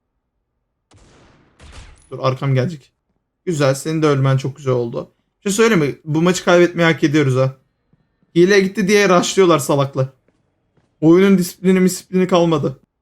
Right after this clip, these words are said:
B bende reis. A'ya sokma, B bende. Bir de rotate atamayacağım çünkü retake alamayız.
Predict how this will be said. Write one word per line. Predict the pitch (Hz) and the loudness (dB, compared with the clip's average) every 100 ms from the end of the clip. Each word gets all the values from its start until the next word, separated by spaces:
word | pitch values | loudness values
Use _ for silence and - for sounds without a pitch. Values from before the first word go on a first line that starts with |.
| _ _ _ _ - | _ _ _ _ -2
B | 160 160 | 2 2
bende | 160 156 156 | 2 0 0
reis. | 143 127 | 0 0
A'ya | 135 156 | 2 0
sokma, | 160 165 - 143 | 0 -6 -6 -4
B | 139 139 | -2 0
bende. | 131 131 - - | -2 -4 -8 -6
Bir | 180 | 0
de | 160 | 2
rotate | 160 - 156 170 | 0 0 -4 -2
atamayacağım | 165 147 139 | -2 -2 -4
çünkü | 135 131 139 | -6 -6 -6
retake | 160 143 147 | -6 -4 -2
alamayız. | 143 139 135 | -2 -4 -8